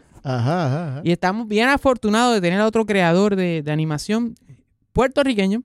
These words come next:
Speaker 2: en YouTube, que es la sesión de YouTubeando y, y de música.
Speaker 1: Así mismo es.
Speaker 2: Y él nos va a explicar el proceso y toda la cuestión, pero aquí tenemos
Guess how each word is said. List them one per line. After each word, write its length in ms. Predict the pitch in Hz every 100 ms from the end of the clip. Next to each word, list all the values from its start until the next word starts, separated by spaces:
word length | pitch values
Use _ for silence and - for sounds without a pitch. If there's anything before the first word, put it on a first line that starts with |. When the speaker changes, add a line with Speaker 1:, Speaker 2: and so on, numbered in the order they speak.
| _ _ _ _ _ _ -
Speaker 2:
en 260 | 190 277
YouTube, 380 | 302 269 180 214 - _ _ -
que 260 | 156 156 151
es 300 | 160 160 160
la 140 | 175
sesión 300 | 190 180 196
de 100 | 190
YouTubeando 600 | 190 185 190 240 214 202 -
y, 420 | - 160 165 143 -
y 120 | 202
de 120 | 202
música. 500 | 160 165 - - - - _ 131
Speaker 1:
Así 260 | 101 127
mismo 340 | 123 117 113 80
es. 100 | - -
Speaker 2:
Y 120 | 156
él 80 | 190
nos 80 | 226
va 80 | 269
a 20 |
explicar 300 | 262 247 262
el 280 | 160 175 190
proceso 720 | 185 - 214 254 226 233 220
y 40 |
toda 200 | 208 214
la 100 | 226
cuestión, 440 | 226 208 240 233 220
pero 380 | 190 165 160 156
aquí 220 | 151 196
tenemos 500 | 226 240 240 208